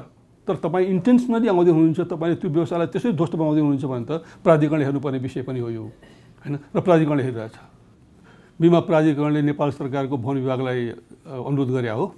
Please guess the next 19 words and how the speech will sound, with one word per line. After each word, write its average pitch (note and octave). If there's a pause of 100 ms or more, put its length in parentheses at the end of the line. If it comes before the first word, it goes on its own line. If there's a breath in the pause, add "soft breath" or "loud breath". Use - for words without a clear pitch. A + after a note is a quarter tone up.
(560 soft breath)
र D#3+
यो D3
सबै F#3
काम D3+
वन C#3
विभागले C3
गरिरहेको A2
छ, - (500)
होइन? D3 (420 soft breath)
यसको F#3
टेन्डर E3+
प्राइस D3+
भनेको D3
करिब D3
करिब D3+
अडचालिस D3
करोड C3+
रुपियाँ A#2+
हो। G#2